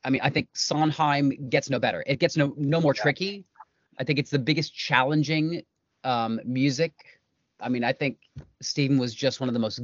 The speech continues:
Speaker 1: gifted musicians and songwriters that the, that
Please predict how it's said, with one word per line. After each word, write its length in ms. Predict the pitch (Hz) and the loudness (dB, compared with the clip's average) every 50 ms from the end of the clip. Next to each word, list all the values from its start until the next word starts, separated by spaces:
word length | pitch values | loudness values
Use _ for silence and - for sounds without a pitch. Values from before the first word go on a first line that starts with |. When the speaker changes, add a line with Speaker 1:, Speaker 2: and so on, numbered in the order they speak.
| 117 110 | -8 -2
Speaker 1:
gifted 720 | - 139 147 151 - - - 135 107 95 90 82 78 82 - _ _ _ _ _ _ _ _ _ _ _ _ _ _ _ _ - | 2 2 2 2 0 -6 -4 -2 0 0 -2 -4 -8 -14 -18 _ _ _ _ _ _ _ _ _ _ _ _ _ _ _ _ 2
musicians 840 | 131 135 135 131 113 139 143 143 - - 120 107 98 98 95 95 - - | 4 4 6 6 6 4 4 4 2 0 -2 -2 -2 -4 -4 -6 -6 -6
and 560 | - 117 110 104 107 107 104 104 101 95 101 - | -6 -4 -2 -2 -2 -4 -4 -6 -6 -8 -10 -10
songwriters 960 | - - - - - 135 135 147 160 151 127 117 107 98 95 92 95 90 - | -6 -6 -4 0 2 4 6 6 6 6 4 4 2 0 0 -4 -6 -6 -4
that 200 | - 104 98 95 - - | -4 -4 -4 -4 -8 -14
the, 300 | - 104 98 - 107 - - 131 117 | -18 -14 -10 -10 -10 -10 -10 -8 -6
that 180 | 117 104 - | -6 -6 -6